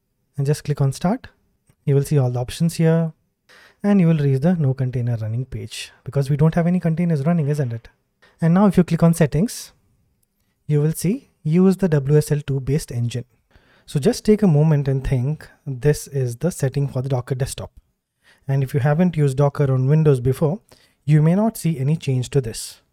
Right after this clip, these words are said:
But in case you already have, then you will relate to what I'm pointing at right now. If you see, it is mentioned here that use the W S L two based engine as it provides better performance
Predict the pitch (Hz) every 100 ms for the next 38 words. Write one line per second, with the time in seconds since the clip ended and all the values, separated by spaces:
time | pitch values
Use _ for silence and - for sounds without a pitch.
0 | _ _ _ _ _ 135 131 131 127 135
1 | - 117 143 180 208 208 269 _ 139 135
2 | 139 135 131 139 123 117 120 120 156 -
3 | 151 131 127 135 - 113 113 127 135 123
4 | 107 117 101 - _ _ _ _ - -
5 | 147 - 277 214 151 143 135 143 160 131
6 | 131 143 127 131 - 127 127 175 175 165
7 | 131 120 131 127 123 120 143 147 127 -
8 | 147 156 165 220 _ _ _ _ _ 143
9 | 135 131 - 123 127 135 127 131 135 131
10 | 160 156 170 190